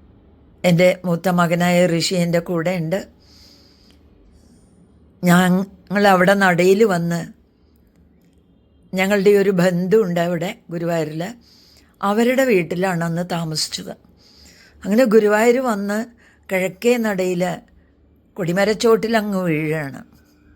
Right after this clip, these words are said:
കൊടിമരച്ചോട്ടിൽ വീണ് ഭഗവാനെ, എനിക്ക് ഭഗവാന്റെ പാദങ്ങൾ മുറുകെ പിടിച്ച്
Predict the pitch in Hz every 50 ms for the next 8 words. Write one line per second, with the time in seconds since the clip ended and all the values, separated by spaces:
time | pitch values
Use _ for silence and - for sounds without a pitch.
0 | _ _ _ _ _ _ _ _ _ _ _ _ _ _ _ _ _ _ - 202
1 | 190 202 208 233 240 247 247 - 269 262 247 196 247 262 269 277 240 240 220 214
2 | 208 196 226 233 214 196 196 180 196 196 196 202 202 226 220 208 190 175 196 220
3 | 208 208 185 175 190 185 190 190 190 202 208 220 214 190 185 180 185 180 196 208
4 | 208 220 208 202 185 180 165 208 196 202 196 180 165 160 - - 214